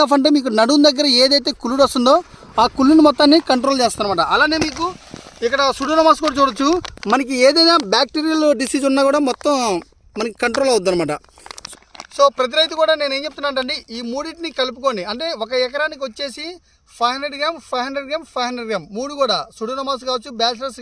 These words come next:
కావచ్చు, ట్రైకోడర్మా విరిడి, ఈ మూడు కూడా కేజీన్నర తీసుకోండి. అంటే, హాఫ్ కేజీ, హాఫ్ కేజీ లెక్క కేజీన్నర తీసుకొని నలభై ఎనిమిది గంటలు నానబెట్టి, మీరు మొక్క నాటిన తర్వాత ఆరు నుంచి ఏడు రోజుల వ్యవధిలో ఒకసారి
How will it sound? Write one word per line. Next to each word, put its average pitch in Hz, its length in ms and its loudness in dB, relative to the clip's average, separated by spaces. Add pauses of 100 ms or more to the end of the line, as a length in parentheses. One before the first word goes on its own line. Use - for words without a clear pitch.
కావచ్చు, 247 280 -6 (100)
ట్రైకోడర్మా 247 520 -6
విరిడి, 196 200 -8 (460)
ఈ 233 100 -8 (120)
మూడు 311 180 -8 (100)
కూడా 320 260 0 (180)
కేజీన్నర 262 500 -2
తీసుకోండి. 220 340 -10 (100)
అంటే, 247 140 -4
హాఫ్ 233 280 -2
కేజీ, 262 200 -6
హాఫ్ 240 160 -6
కేజీ 240 200 -8
లెక్క 240 140 -14 (120)
కేజీన్నర 233 420 -8
తీసుకొని 285 360 -10 (540)
నలభై 208 380 -6
ఎనిమిది 254 200 -6
గంటలు 277 200 -12
నానబెట్టి, 269 440 -6 (400)
మీరు 262 160 -8
మొక్క 233 480 -6
నాటిన 285 280 0 (120)
తర్వాత 269 260 -2 (460)
ఆరు 285 220 2
నుంచి 302 200 -10 (160)
ఏడు 254 200 2
రోజుల 269 160 -4
వ్యవధిలో 262 400 -2 (360)
ఒకసారి 262 340 -8